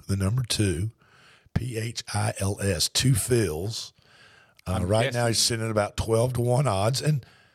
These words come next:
Speaker 2: I guess that's a reference back to the owners.
Speaker 1: you know, I don't, I don't know, I don't know, I don't know where they get. Uh, you know, who knows? Sometimes a lot of, a lot of horses will be, will be named, uh, from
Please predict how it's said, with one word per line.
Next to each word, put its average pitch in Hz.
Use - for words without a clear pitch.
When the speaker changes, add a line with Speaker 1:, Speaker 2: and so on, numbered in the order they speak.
Speaker 2:
I 110
guess 120
that's 120
a 101
reference 98
back -
to 98
the -
owners. 104
Speaker 1:
you 339
know, 277
I 262
don't, 269
I 247
don't 285
know, 226
I -
don't 233
know, 214
I -
don't 208
know 202
where 170
they 170
get. 165
Uh, -
you 131
know, 117
who 156
knows? 107
Sometimes 170
a 127
lot 208
of, 285
a -
lot 233
of 269
horses 165
will 139
be, 131
will 110
be 131
named, 127
uh, 107
from 127